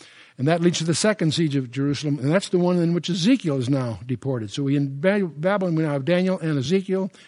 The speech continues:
In Jerusalem, we have Jeremiah. Joachim is replaced by his uncle, actually,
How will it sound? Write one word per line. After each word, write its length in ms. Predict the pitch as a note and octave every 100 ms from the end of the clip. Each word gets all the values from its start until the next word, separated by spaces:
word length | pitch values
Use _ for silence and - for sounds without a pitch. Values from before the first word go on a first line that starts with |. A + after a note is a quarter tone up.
| -
In 240 | C#3 C#3 A#2
Jerusalem, 720 | C#3 D#3 G#3+ - D3+ E3+ F3+ _ _ -
we 140 | C3+
have 140 | C#3+
Jeremiah. 540 | B2+ D#3 D3+ D#3+ C#3 E2+ - _ _ - - - -
Joachim 380 | D3 E3 E3+ E3
is 100 | C3
replaced 640 | C3+ - F#3+ F3+ E3 - -
by 160 | - C#3+
his 140 | C3
uncle, 340 | D#3 E3+ B2 B2+
actually, 380 | B2 C3+ C#3+